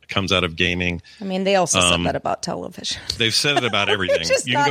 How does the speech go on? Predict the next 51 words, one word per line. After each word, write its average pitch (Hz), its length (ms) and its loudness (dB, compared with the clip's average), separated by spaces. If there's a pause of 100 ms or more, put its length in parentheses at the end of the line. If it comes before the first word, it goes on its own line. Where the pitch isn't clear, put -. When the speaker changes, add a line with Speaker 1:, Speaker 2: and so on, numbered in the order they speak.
Speaker 1:
go - 40 2
back 127 200 4
Speaker 2:
necessarily 262 400 2
untrue. 214 720 0
Speaker 1:
Exactly. 147 560 2
You 107 80 0
can 131 80 -4
go - 160 2
Speaker 2:
But 151 80 4
<laughs> 151 100 2
Speaker 1:
movies, 131 300 2
television, 117 640 2
comic 123 400 -2
books. 113 340 0
You 131 80 -4
can 123 60 -6
go 135 100 0
back 131 280 0
to 127 100 -2
the, 110 340 0
the 120 80 0
beginning 151 440 0
of 156 100 -4
time. 104 520 2 (220)
Pro-, 147 160 -2
some 165 300 0
cave 165 340 2
drawings 92 380 2
probably 98 220 2
drove 92 220 0
some 90 260 -8 (100)
parents 95 260 -4
crazy. 92 360 -2
But 90 180 -4 (120)
Speaker 2:
Yeah. 190 460 -4
Speaker 1:
the 135 160 2
point 156 240 2
of 135 80 2
that 117 240 2
is, 98 180 2
is, 101 360 -4
is 98 160 -2
we're 107 80 -4
now 131 180 2
finally 123 320 0
to 107 140 -4
a 101 40 -4
point 101 380 -4
where 92 440 -2 (120)
gaming 107 460 2
as 98 360 -2